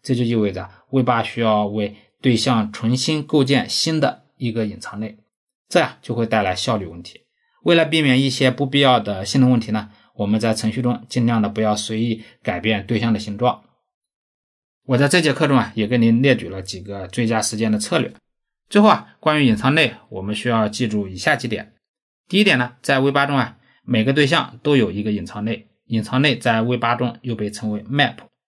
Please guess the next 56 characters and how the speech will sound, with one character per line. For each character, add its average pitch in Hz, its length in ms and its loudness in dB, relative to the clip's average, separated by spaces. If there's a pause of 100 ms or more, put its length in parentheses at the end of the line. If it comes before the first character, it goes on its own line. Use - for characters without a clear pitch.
(560)
第 196 100 4
二， 151 240 2
在 120 580 0 (140)
V 147 140 2
八 143 120 4
中 139 140 0
啊， 110 180 -2 (160)
每 117 220 2
个 139 100 0
对 156 140 2
象 143 180 2
的 113 100 2
第 135 260 -2
一 170 80 2
个 170 120 4
属 104 240 -4
性 135 300 2
的 101 220 -2
指 98 240 -10
针 - 340 -2 (140)
就 117 180 -2
指 104 220 -8
向 113 180 -4
了 92 140 -6
它 - 160 -6
的 104 140 -4
隐 110 160 -8
藏 - 200 -8
类 139 140 2
的 127 60 2
一 104 60 0
个 101 60 -6
地 95 180 -10
址。 - 200 -16 (1300)
第 175 100 -4
三 185 180 2
点 139 140 2
啊， 107 100 -4
是 107 340 -6
隐 131 160 2
藏 139 200 2
类 196 100 4
呢， 151 240 0
描 110 220 2
述 147 200 0
了 110 280 2 (160)
其 - 220 -4
对 151 300 0
象 151 280 2
的 110 140 2
一 107 100 -2
个 120 120 -2
内 143 200 4
存 131 160 2
布 139 140 0
局， 110 340 -4